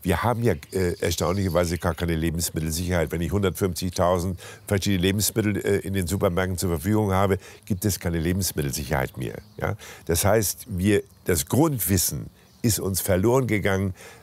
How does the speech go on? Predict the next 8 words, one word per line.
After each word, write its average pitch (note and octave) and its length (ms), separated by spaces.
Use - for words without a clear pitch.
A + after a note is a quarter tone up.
weil F2+ 240
wir F2+ 120
gar F2+ 200
nicht G#2+ 180
mehr A#2 220
intuitiv G2+ 1120
beheimatet D2 600
sind. - 360